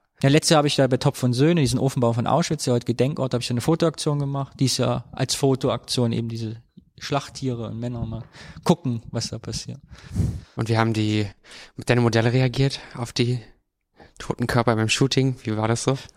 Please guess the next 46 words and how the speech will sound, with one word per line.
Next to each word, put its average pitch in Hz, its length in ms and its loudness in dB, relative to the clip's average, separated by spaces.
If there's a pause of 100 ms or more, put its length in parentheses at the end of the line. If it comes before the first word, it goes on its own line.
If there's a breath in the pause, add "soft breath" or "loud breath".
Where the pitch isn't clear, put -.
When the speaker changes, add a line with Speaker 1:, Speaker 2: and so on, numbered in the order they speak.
Speaker 1:
Äh, 139 560 0 (1040)
sehr 143 260 -2
souverän. 113 640 -8 (160)
Man 147 180 0
lä-, 147 100 0
äh, 139 300 0
Speaker 2:
<laughs> - 20 4
Speaker 1:
lässt 139 200 2
sich 135 100 -4
nicht - 200 -4
anmerken. 131 420 -4
Doch, 151 160 2
äh, 170 140 2
ja, 180 100 4
es 190 140 0
war, 185 320 2
äh, - 140 -10 (220)
richtig - 320 -2
schwierig, 190 300 0
war 170 80 -2
eigentlich 156 140 -2
der - 60 -6
Spanferkel 190 580 -2
nur, 190 400 -8
Speaker 2:
Mhm. 117 200 0
Speaker 1:
weil 143 120 4
das 151 100 4
das - 160 0
einzige 156 400 2
Tier - 140 -2
ist, 151 100 -2
was 147 120 -4
eben 139 140 0
wirklich - 280 -2
ganz 165 300 0
mit 175 160 -4
Kopf - 220 -2
verkauft 160 440 -6
wird, 147 100 -6
mit 147 180 -6
Zähnen, 143 380 -2
mit 139 160 -6
Augen. 131 400 -2 (720 loud breath)
Das 139 240 0
war 135 140 6
schon 135 340 -4